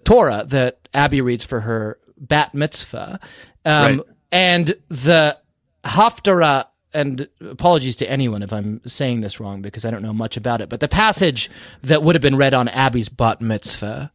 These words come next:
Speaker 1: April twenty-seventh, nineteen ninety-six, is Amos nine seven to nine fifteen,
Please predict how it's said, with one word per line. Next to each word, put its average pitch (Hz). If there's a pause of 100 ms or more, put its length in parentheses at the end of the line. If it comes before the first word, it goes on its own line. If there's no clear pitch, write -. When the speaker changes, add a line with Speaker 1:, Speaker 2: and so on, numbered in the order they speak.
(140)
Speaker 1:
April 135
twenty-seventh, 127 (240)
nineteen 135
ninety-six, 123 (300)
is 143 (120)
Amos 175 (500)
nine 156
seven 135
to 131
nine 123
fifteen, 135